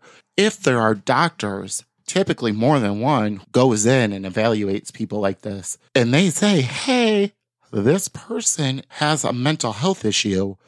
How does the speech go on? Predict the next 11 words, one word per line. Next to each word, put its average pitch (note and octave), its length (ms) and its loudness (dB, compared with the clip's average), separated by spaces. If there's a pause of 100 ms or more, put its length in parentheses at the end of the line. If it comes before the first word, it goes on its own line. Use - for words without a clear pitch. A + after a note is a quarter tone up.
(140)
you G#3+ 220 2
don't G#3+ 380 0
get A3+ 180 2
the G3 100 2
right G3 240 0
to F#3+ 80 0
say, F#3 320 4
"Mm, G3 1700 -2 (360)
I E3 300 0
don't F3 120 -4
know. D#3 520 0